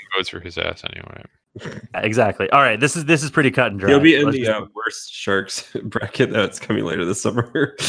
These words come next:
Speaker 1: Gutless.
Speaker 2: Oh, we
Speaker 1: Nah,
Speaker 2: run out
Speaker 1: yeah.
Speaker 2: of content.
Speaker 1: No brackets. We will never run out of content.
Speaker 2: True. We are
Speaker 3: Content
Speaker 2: the con-,
Speaker 3: forever.
Speaker 2: we, we are the content boys.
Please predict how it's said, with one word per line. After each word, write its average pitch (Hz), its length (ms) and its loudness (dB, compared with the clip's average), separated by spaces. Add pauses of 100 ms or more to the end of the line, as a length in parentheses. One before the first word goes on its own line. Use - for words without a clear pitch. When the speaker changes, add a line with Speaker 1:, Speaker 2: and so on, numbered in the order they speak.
(200)
Speaker 1:
Gutless. 104 540 -4
Speaker 2:
Oh, 127 100 4
we 143 120 6
Speaker 1:
Nah, 165 80 4
Speaker 2:
run 131 160 4
out 120 60 2
Speaker 1:
yeah. 117 40 -2
Speaker 2:
of 110 60 -6
content. 101 460 -4
Speaker 1:
No 131 140 -4
brackets. - 760 -4
We 120 220 2
will 120 200 2
never 107 240 2
run 92 160 2
out 85 160 2
of 82 80 -4
content. 85 460 -6 (440)
Speaker 2:
True. 110 60 -2 (200)
We - 300 -14
are - 40 -20 (260)
Speaker 3:
Content 175 80 2
Speaker 2:
the 175 260 6
con-, 185 100 6
Speaker 3:
forever. 190 760 4
Speaker 2:
we, 127 100 8
we 151 60 10
are - 20 6
the 147 80 6
content 123 420 4
boys. 98 340 0